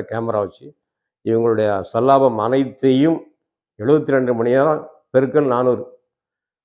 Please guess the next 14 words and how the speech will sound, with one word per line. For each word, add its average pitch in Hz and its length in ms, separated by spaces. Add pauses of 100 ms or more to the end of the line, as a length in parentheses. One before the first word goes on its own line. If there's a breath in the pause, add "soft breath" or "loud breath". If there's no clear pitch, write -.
(360)
அஹ், 120 160
நானூறு 123 360
கேமரா 139 400
எழுபத்தி 139 340
ரெண்டு 127 140
மணி 120 140
நேரம் 143 160
ஓடி 123 140
இருக்கும். 104 340
அவ்வளோத்தையும் 127 680 (1120)
அங்க 113 180
போயிரும். 113 420
<clears throat> 156 420 (440)
அதாவது, 123 320